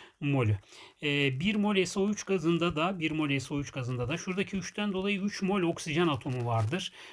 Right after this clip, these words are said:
Üç mol oksijen atomu da üç çarpı Avogadro sayısı kadar tane yapar. Üçüncü öncülümüz yanlıştır. Doğru cevabımız C şıkkıdır arkadaşlar.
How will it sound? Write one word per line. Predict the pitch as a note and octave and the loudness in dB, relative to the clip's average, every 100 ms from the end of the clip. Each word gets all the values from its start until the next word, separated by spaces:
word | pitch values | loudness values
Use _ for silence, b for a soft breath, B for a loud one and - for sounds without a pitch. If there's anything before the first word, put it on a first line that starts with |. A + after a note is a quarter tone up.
| B | B
Üç | A3+ - | -6 0
mol | G3 F3 | 2 2
oksijen | F3 - D#3 F3 | 0 -2 0 2
atomu | D3+ D#3 C3+ | 0 0 -2
da | E3+ | 0
üç | F#3 F#3 - | -2 -2 -2
çarpı | E3+ D#3 F3+ | -2 -2 -2
Avogadro | D3+ D3+ F3+ D3 | 0 0 0 0
sayısı | C3+ C#3+ A#2 - | -2 -4 -4 -6
kadar | C3 A#2 A2+ | -4 -2 -2
tane | - D3+ C3 F3 F3 B B - | -2 -2 0 -2 -4 B B -2
yapar. | C#3 - D3 | -2 0 -4
Üçüncü | E3 - F3+ D#3 | -4 -2 -2 0
öncülümüz | D3+ B2 A#2+ A2+ A2 | 0 0 -2 0 0
yanlıştır. | C3+ E3 E3 - F3 E3+ - | 0 -2 -2 -4 -6 -6 -8
Doğru | D#3+ D3 A#2+ | -6 -4 -2
cevabımız | B2+ A#2+ A2 A2 C#3 C3+ - _ | -2 0 0 2 0 -4 -10 _
C | - D3 | -4 -2
şıkkıdır | - - A#2+ A2+ | -4 -10 -6 -2
arkadaşlar. | A2 G#2 A2+ G#2 - - | -2 -4 -6 -6 -10 -14